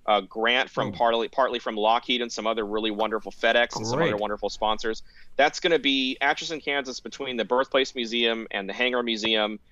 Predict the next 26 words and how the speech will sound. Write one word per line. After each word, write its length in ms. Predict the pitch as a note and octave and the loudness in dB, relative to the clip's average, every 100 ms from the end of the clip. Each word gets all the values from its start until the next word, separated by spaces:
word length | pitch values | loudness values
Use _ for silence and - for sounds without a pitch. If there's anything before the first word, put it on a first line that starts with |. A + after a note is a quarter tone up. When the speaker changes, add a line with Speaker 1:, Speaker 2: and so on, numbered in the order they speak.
| - - | -14 -6
Speaker 1:
and 140 | G2 | -4
the 60 | G2 | 2
festival. 540 | C3+ - A2+ A#2 G#2 | 2 2 0 0 0
It's 160 | A2+ C3+ | 0 2
really 200 | D3 C3 | 4 6
gonna 220 | B2 A2 | 2 2
be 100 | G#2+ | -2
Mecca. 400 | G2+ G#2 G2+ E2 | 0 -2 -2 -4
They're 160 | G2+ G#2 | -2 0
really 280 | A2 A2 | 2 0
trying 260 | G2 G#2+ G2+ | 0 -2 -2
to 60 | F#2+ | -4
compete 440 | G2+ F2+ G#2 - | -8 -4 -4 -2
with, 220 | F#2 F2+ - - - - | -4 -4 -6 -10 -2 4
uh, 140 | G2 G#2 | 4 6
a 60 | |
lot 180 | G2+ G2+ | 4 4
of 80 | F#2+ | 2
the 120 | F#2 | -2
other 180 | F#2 F#2+ | -2 -2
places. 400 | - F2+ F2 E2 | -2 -2 -2 -4
And 80 | G2 | -4
there's 160 | G#2+ | 0
really 180 | C#3 C#3+ | 4 4
nothing 280 | A2+ A2+ G#2 | 4 2 -2
like, 360 | F#2 F2+ F#2 | -2 -2 -2